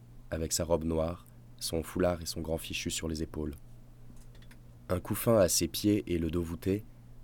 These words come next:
elle restait longtemps assise devant une tombe à la stèle haute et large. Avec les ruraux poussés à l'exode par la misère et les violences de la guerre, les moins chanceux ou les plus timorés avaient été logés dans les H L M. Les officiers de l'armée et de la police,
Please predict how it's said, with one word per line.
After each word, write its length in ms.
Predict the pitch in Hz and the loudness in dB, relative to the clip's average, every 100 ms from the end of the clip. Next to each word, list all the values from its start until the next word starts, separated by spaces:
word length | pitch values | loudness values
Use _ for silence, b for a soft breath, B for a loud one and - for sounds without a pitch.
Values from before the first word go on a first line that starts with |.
| - - - | -18 -6 0
elle 120 | 95 | 2
restait 260 | 92 - 101 | 2 2 2
longtemps 320 | 107 110 110 | 2 4 4
assise 440 | 104 - 101 101 | 6 4 4 4
devant 240 | 95 87 90 | 2 4 2
une 100 | 87 | 2
tombe 320 | - 90 90 | 0 2 4
à 60 | |
la 100 | 85 | 2
stèle 280 | 80 - 87 - | 0 0 -2 0
haute 200 | 90 85 | 0 0
et 60 | 87 | 0
large. 400 | 80 76 76 - - - - - - - - - - - - - - | 0 -2 -6 -10 -14 -18 -18 -20 -18 -18 -18 -18 -18 -18 -18 -8 -4
Avec 220 | 82 - | -2 0
les 100 | 87 | 2
ruraux 320 | 90 85 107 | 2 4 2
poussés 360 | 104 - - 90 | 2 2 4 4
à 40 | |
l'exode 380 | 82 80 92 - | 4 4 4 2
par 160 | 82 | -2
la 100 | 80 | 0
misère 460 | 80 82 92 95 90 | 0 2 2 2 2
et 80 | 78 | -2
les 120 | 76 | -2
violences 360 | 76 82 82 - | 0 0 0 -2
de 80 | |
la 100 | 76 | -6
guerre, 340 | 76 90 95 - B - - - - - | 2 2 2 -2 B -18 -18 -18 -6 2
les 80 | 92 | 6
moins 120 | 101 | 6
chanceux 520 | - 98 - 123 127 | 4 2 4 2 0
ou 140 | 90 85 | 0 2
les 140 | 82 | 0
plus 180 | - 92 | 0 -2
timorés 540 | - 92 87 92 107 B B - - | 2 4 4 4 0 B B -20 -2
avaient 240 | 95 92 104 | 0 4 4
été 160 | 101 | 4
logés 280 | 101 101 107 | 4 4 4
dans 120 | 104 | 4
les 100 | 95 | 6
H 240 | 90 87 90 | 6 4 2
L 80 | 82 | 2
M. 200 | 78 73 - - - - - - - - - - | 0 -2 -10 -18 -18 -18 -18 -18 -18 -20 -14 0
Les 220 | 90 90 | 4 6
officiers 340 | 104 117 - 127 | 6 6 4 6
de 80 | 101 | 4
l'armée 400 | 87 90 107 95 | 4 4 4 4
et 40 | |
de 80 | 82 | 2
la 80 | 78 | -2
police, 500 | 87 82 104 - | 0 2 4 2